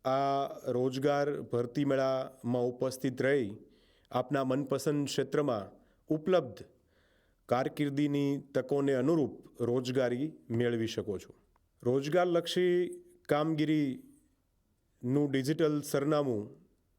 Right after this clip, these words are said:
એટલે અનુબંધમ વેબ પોર્ટલ. પ્રસ્તુત પોર્ટલના માધ્યમથી રોજગારલક્ષી તમામ સેવાઓ ઓનલાઈન માધ્યમથી પ્રાપ્ત થઈ રહી છે.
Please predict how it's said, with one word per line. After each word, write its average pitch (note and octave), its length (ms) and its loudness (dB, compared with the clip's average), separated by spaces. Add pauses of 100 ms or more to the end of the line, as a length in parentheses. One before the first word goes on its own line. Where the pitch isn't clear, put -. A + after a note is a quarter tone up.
(240)
એટલે C#3 640 0 (160)
અનુબંધમ C3+ 840 0 (120)
વેબ A#2 200 0
પોર્ટલ. A#2+ 540 -2 (1800)
પ્રસ્તુત F#3 600 -2
પોર્ટલના E3 440 2
માધ્યમથી D#3+ 920 0 (640)
રોજગારલક્ષી D3+ 1000 0
તમામ C#3+ 600 0
સેવાઓ C#3 640 2 (460)
ઓનલાઈન C#3 380 2
માધ્યમથી C3+ 680 0
પ્રાપ્ત A#2+ 500 -4
થઈ A#2+ 260 -2
રહી C3 180 0
છે. C3+ 260 -4